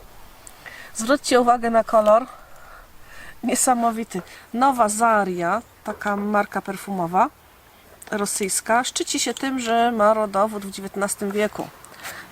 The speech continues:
Tysiąc osiemset sześćdziesiąty czwarty. Szypr. E, tu znowu będą jakieś takie, powiedzmy, odpowiedniki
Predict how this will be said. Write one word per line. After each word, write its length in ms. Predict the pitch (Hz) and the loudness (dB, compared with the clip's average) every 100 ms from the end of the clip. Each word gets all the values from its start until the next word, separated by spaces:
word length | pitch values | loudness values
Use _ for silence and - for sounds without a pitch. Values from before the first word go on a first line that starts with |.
| - | -4
Tysiąc 440 | 254 - 226 - - | -2 2 2 2 2
osiemset 840 | 247 - 262 262 - 262 - - - - - - | 2 2 -2 -2 2 2 0 -10 -20 -20 -20 -16
sześćdziesiąty 680 | - 247 220 220 254 247 233 | -8 -6 -4 -2 0 0 -2
czwarty. 760 | - - 226 233 196 180 - 160 - - - - - - - - - - - - - - - - | -6 -6 0 2 2 0 -10 -12 -12 -20 -20 -20 -20 -20 -20 -20 -20 -20 -8 -6 -6 -8 -18 -4
Szypr. 580 | - - 247 - - 160 151 - - - - - - - - - - - - - | -2 0 -2 -4 -4 -4 -8 -20 -20 -20 -20 -20 -20 -20 -20 -20 -20 -20 -20 -2
E, 220 | 240 226 220 - | 0 0 -2 2
tu 120 | 320 | 2
znowu 280 | 285 302 302 | 6 4 4
będą 280 | 262 262 247 | 0 0 -2
jakieś 220 | 226 247 | -4 -4
takie, 280 | - 247 - | -4 -2 -2
powiedzmy, 420 | 240 233 - 247 | -4 -6 -2 -2
odpowiedniki 880 | - 254 233 220 240 233 - 220 233 | 0 -4 -6 -4 -4 -4 -4 -4 -4